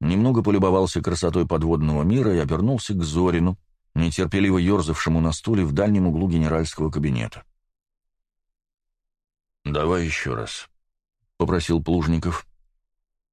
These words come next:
«Что-то тут не так». «Когда, значит, подполковник Капитонов был на переподготовке в Москве?»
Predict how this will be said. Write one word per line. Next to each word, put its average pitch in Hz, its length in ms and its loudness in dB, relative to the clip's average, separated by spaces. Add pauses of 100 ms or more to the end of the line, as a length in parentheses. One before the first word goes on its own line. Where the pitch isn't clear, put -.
(140)
«Что-то - 800 -6
тут - 340 -6
не 95 200 0
так». - 600 -10 (1400)
«Когда, 67 420 -4
значит, 101 400 -2
подполковник 117 680 0
Капитонов 117 540 0
был 113 240 0
на 107 160 2
переподготовке 104 720 0
в 98 60 0
Москве?» 101 480 0